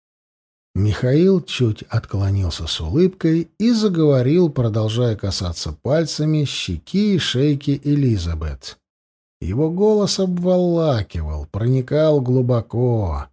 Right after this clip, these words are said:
овладевал не только смыслом произносимых слов, но и интонацией, заставляя женщину содрогаться от близости мужского тела и дыхания.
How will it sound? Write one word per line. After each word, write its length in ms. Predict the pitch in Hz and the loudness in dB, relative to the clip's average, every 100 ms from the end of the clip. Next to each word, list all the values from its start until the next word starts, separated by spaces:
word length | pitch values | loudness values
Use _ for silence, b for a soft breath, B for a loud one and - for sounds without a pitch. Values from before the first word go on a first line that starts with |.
| _ _ _ _ _ | _ _ _ _ _
овладевал 680 | 92 95 135 143 160 180 185 | -6 0 2 4 4 6 6
не 160 | 175 | 6
только 480 | 156 147 190 190 180 | 4 2 2 2 2
смыслом 840 | 156 156 156 175 185 - 151 135 | 2 2 4 6 4 4 2 2
произносимых 840 | 123 131 131 127 123 - 139 127 110 | 2 2 2 2 2 2 2 2 0
слов, 480 | - 117 165 151 - | -2 0 2 2 0
но 300 | 104 104 113 | 0 2 2
и 200 | 113 117 | 2 2
интонацией, 1200 | 110 113 110 120 139 127 123 - 78 73 65 - _ _ _ _ 85 | 0 0 -2 0 2 0 -2 -6 -6 -6 -8 -12 _ _ _ _ -6
заставляя 800 | 85 90 - 92 120 165 170 | -4 -4 -2 -2 2 4 4
женщину 640 | 151 147 190 220 - 202 202 | 4 4 4 4 4 2 4
содрогаться 840 | - 175 175 139 135 170 - 156 | 2 2 2 2 0 0 0 0
от 100 | 143 | 2
близости 600 | 120 117 151 147 135 - 131 | 2 2 2 2 -2 -2 0
мужского 640 | 120 - - 120 117 104 | 0 -2 -4 -2 0 -2
тела 460 | - 117 160 160 143 | -2 -2 0 0 0
и 20 | |
дыхания. 880 | 127 120 131 160 139 85 71 67 | 0 -2 -4 -2 0 -2 -4 -10